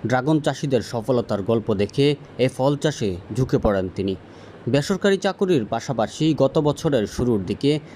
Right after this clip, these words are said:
বাণিজ্যিক উদ্দেশ্যে বিয়াল্লিশ শতাংশ জমিতে ড্রাগন চাষ শুরু করেন কামাল হোসেন।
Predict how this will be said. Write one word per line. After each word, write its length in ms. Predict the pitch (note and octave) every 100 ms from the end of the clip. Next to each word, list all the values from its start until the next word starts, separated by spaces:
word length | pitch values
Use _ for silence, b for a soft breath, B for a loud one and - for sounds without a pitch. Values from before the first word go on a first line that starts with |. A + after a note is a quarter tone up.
| B A2
বাণিজ্যিক 500 | A2+ C#3+ C#3+ D3 C#3
উদ্দেশ্যে 480 | B2+ D#3 - A2 F2+ - -
বিয়াল্লিশ 360 | A2 B2+ C#3 B2
শতাংশ 440 | C3+ C3 A#2+ -
জমিতে 500 | F#2+ A2+ B2+ E3 E3+ E3+ B B - A#2
ড্রাগন 380 | A2+ B2+ C#3+ D#3+
চাষ 220 | C3 G#2+
শুরু 260 | - B2+ A#2+
করেন 380 | G#2 A2+ D3+ D#3
কামাল 300 | B2+ B2 F#2
হোসেন। 340 | G2 -